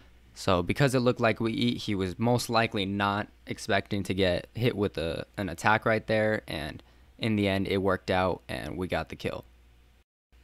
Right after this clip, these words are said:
This is called risking it and can be done with any special attack weapon, but I find the Ancient God Sword is a little more safe because you gain twenty-five H P.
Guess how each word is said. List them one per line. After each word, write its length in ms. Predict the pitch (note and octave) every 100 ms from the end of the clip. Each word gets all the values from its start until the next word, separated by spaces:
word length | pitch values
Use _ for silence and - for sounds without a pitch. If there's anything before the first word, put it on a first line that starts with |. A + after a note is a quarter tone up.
| - -
This 220 | C3 B2+
is 100 | B2+
called 300 | - A#2 -
risking 460 | G2 A2+ - C3 C3
it 200 | C3+ -
and 240 | G#2 F#2+ -
can 120 | B2+
be 140 | A#2
done 260 | A2+ A#2 A2
with 200 | F2 -
any 240 | G#2 A2 B2
special 380 | - B2 B2
attack 380 | A#2+ - A#2 A#2+
weapon, 440 | B2+ A#2+ B2+ B2 G#2+
but 300 | D#2+ E2 -
I 120 | F#2+
find 280 | - G#2+ G2+
the 80 | E2+
Ancient 360 | G2+ G2+ G2+
God 240 | G2 F#2+ -
Sword 280 | G#2+ F#2+
is 200 | E2 F2+
a 60 | F2+
little 260 | A2+ D#3 C#3
more 200 | A2+ A2
safe 440 | - G2 G2 -
because 480 | F#2+ - F2 D#2+ -
you 160 | F#2+
gain 280 | F2 G#2 F#2+
twenty-five 540 | F#2+ G#2+ F#2+ - F2 D#2+
H 240 | D#2 -
P. 240 | - -